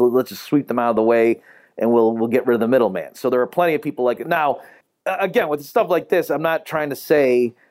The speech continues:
that every single person involved in crafting this legislation had some secret plan that they were all keeping from the public. Something like this, once the wheels get in motion, obviously lobbyists come in, lawyers come in and start writing bits and pieces of the legislation to benefit their clients.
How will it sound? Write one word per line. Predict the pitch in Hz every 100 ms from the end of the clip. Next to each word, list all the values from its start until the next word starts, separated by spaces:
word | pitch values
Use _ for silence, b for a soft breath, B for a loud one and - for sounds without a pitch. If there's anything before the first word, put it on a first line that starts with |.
| b _
that | - 196
every | 180 165 151
single | 156 147
person | - 156 151 135
involved | 127 120 139 139 131
in | 120
crafting | - 139 139 135
this | 123 113
legislation | 131 117 110 - 135 131 117
had | 110 127 110
some | - 120 110 107
secret | - 147 123 - _ -
plan | - 143 147 117
that | 110
they | 117
were | 123
all | 123
keeping | 113 143 135 123 113
from | 110 117
the | 104
public. | 185 180 170 - - B _ -
Something | - 240 185
like | 160 156
this, | 185
once | 139 165 175
the | 165
wheels | 143 160 160
get | 139 139
in | 135
motion, | 170 156 131
obviously | 123 131 143 131 131
lobbyists | 117 131 135 135 135
come | - 143
in, | 127
lawyers | 117 135 135 123
come | 139 127
in | 123
and | 117
start | - 123
writing | 117 127 127 117
bits | 127 -
and | 110
pieces | 131 123 120
of |
the | 113
legislation | 120 151 131 120 120
to | 107
benefit | 120 117 117 117
their | 107
clients. | - 117 113 107